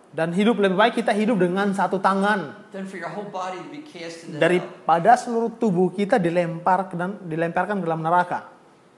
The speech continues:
Speaker 2: Now we have to believe that Jesus wasn't being literal here.
Speaker 1: Kita harus percaya, tahu bahwa Yesus tidak sedang bicara secara literal di sini.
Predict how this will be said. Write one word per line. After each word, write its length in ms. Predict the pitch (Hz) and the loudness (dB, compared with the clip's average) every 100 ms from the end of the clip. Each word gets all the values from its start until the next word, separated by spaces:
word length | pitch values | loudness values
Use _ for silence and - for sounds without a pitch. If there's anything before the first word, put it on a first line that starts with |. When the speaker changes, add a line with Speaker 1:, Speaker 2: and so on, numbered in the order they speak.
| _ | _
Speaker 2:
Now 160 | 170 208 | -10 -8
we 80 | 208 | -6
have 240 | 254 - | -8 -8
to 80 | 214 | -12
believe 560 | 175 175 190 196 180 143 | -12 -12 -10 -12 -12 -12
that 120 | 143 - - _ | -16 -16 -20 _
Jesus 400 | - 214 214 190 | -18 -14 -14 -14
wasn't 320 | 196 190 175 160 | -10 -10 -10 -12
being 240 | 180 156 | -10 -8
literal 440 | 143 170 185 202 196 | -8 -8 -8 -10 -10
here. 320 | 196 208 233 | -12 -12 -12
Speaker 1:
Kita 280 | - 226 311 | -6 0 4
harus 160 | 277 208 | 4 2
percaya, 640 | 214 196 180 240 185 151 | -2 0 2 4 4 2
tahu 320 | 147 156 190 | 2 2 2
bahwa 400 | 196 151 147 185 | 2 0 2 2
Yesus 320 | 165 175 254 226 | 2 0 -4 -4
tidak 160 | 185 | -4
sedang 320 | 147 160 165 | -4 -6 -6
bicara 360 | 156 156 170 175 | -6 -4 -2 -2
secara 360 | 180 160 156 143 | -4 -4 -4 -2
literal 560 | 160 165 165 208 165 | -4 -2 2 2 2
di 80 | 147 | -2
sini. 280 | 131 131 | -10 -12